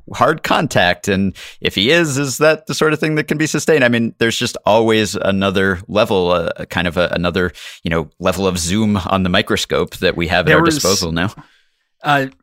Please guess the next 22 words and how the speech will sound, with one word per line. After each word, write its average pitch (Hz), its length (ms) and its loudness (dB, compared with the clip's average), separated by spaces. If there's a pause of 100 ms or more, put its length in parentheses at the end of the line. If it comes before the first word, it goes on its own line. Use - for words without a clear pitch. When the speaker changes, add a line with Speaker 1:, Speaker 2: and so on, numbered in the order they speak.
(100)
Speaker 2:
hockey, 165 880 0
you 180 140 2
and 185 80 6
I 160 60 6
did 139 300 4
an 123 120 -2
Effectively 120 480 -4
Wild 120 300 2
episode 110 340 -6
years 120 260 -4
and 107 80 -12
years 113 220 -6
ago 107 180 -6
about 110 300 -6
hockey 120 320 0
going 110 300 -6
through 113 460 -6
Speaker 1:
Yeah. 87 160 2
Speaker 2:
its 95 180 -4
fancy 131 460 0
stats 117 420 -4
revolution. 113 640 -8